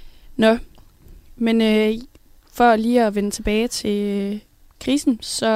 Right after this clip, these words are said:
øh, var svaret på quizzen, ligesom at jeg finder ud af, at klokken allerede er tretten, og jeg får gæster om seks timer. Man skal aldrig undervurdere, hvor længe det tager at handle ind, fordi det tager altid længere tid,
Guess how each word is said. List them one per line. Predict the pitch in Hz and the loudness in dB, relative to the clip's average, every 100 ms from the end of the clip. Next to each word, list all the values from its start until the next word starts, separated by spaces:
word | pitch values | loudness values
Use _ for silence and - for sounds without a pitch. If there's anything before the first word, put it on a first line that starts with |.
| 214 | 0
øh, | 202 196 196 - - - - - - - - - - - - - - - | -2 -4 -8 -12 -20 -20 -20 -20 -20 -20 -20 -20 -20 -20 -20 -20 -20 -4
var | 240 | -2
svaret | 233 233 240 247 226 214 | 0 4 4 6 2 -2
på | - - | -6 -4
quizzen, | - 349 - 233 | 0 2 2 0
ligesom | 220 262 240 202 | 0 -2 -2 -4
at | 214 208 | -6 -4
jeg | 214 208 233 277 - _ _ - - | -2 0 0 0 -6 _ _ -20 -20
finder | - 254 220 | 0 2 2
ud | 311 302 | 2 2
af, | 240 220 - | 2 -2 -6
at | 226 - | -8 -6
klokken | - 240 233 202 - | -4 -2 -2 -8 -8
allerede | 220 233 233 226 | -6 -4 -4 -6
er | |
tretten, | 220 - 220 214 - - | -6 -6 -6 -8 -12 -8
og | 214 | -6
jeg | 202 | -6
får | 202 | -8
gæster | 196 - | -10 -12
om | - | -12
seks | - - | -12 -16
timer. | - - 50 - - - _ - | -14 -14 -14 -18 -20 -20 _ -8
Man | - 254 | -2 0
skal | - | 4
aldrig | 240 269 277 - | 4 4 2 0
undervurdere, | 226 240 226 196 196 - | 0 0 -2 -4 -6 -6
hvor | - | -4
længe | 208 196 214 | -2 -2 -2
det | 220 | -2
tager | 208 190 202 - | 0 0 -2 -10
at | 196 | -2
handle | 196 196 | -2 0
ind, | 196 - - - - - | 0 -2 -8 -16 -20 -20
fordi | - 214 | -10 -8
det | 196 | -6
tager | 214 233 208 | -4 0 0
altid | - - - | -2 -8 -8
længere | 202 196 | -8 -8
tid, | 196 - | -8 -10